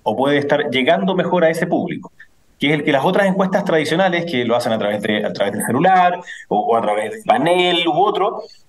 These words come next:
no, no son capaces de capturar con tanta fuerza,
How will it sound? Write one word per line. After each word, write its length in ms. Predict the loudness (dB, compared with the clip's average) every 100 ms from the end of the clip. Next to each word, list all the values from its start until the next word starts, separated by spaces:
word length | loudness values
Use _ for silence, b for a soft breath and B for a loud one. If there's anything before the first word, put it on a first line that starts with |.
| -6
no, 500 | 0 2 4 2 2
no 260 | 0 2 2
son 160 | 2 2
capaces 300 | 2 2 2
de 80 | 2
capturar 420 | 2 2 2 2
con 220 | 0 2
tanta 260 | 0 0 -2
fuerza, 440 | -2 -2 -2 -2